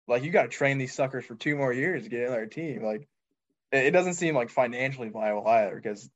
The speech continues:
every time you lose one, you basically have to double down on your purchase. I don't know. No, you know,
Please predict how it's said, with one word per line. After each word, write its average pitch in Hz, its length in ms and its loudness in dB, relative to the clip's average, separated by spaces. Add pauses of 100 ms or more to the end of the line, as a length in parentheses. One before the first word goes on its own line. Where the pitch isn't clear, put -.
every 135 160 2
time 135 180 0
you 113 140 -2
lose 123 240 -2
one, 107 360 -6 (420)
you 135 80 -2
basically 120 260 2
have 113 80 0
to 110 60 -6
double 113 320 -2
down 107 340 -4
on 101 80 -10
your 101 120 -12
purchase. 107 440 -8 (560)
I 139 160 8
don't 110 120 0
know. 120 200 -8 (300)
No, 139 160 4
you 127 140 2
know, 120 280 4